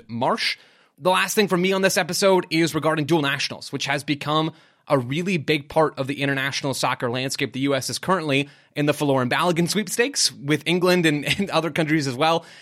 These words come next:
That's a big deal for U S soccer, continuing to identify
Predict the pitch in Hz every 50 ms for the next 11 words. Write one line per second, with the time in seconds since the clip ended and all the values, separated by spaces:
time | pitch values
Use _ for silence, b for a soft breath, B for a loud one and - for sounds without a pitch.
0 | B B B - - - 180 139 180 175 151 135 180 185 208 214 214 - - 175
1 | 185 185 185 190 190 180 - 202 180 196 - 196 139 170 147 - 170 165 170 170
2 | 170 143 160 139 131 131 147 147 147 - - 139 131 131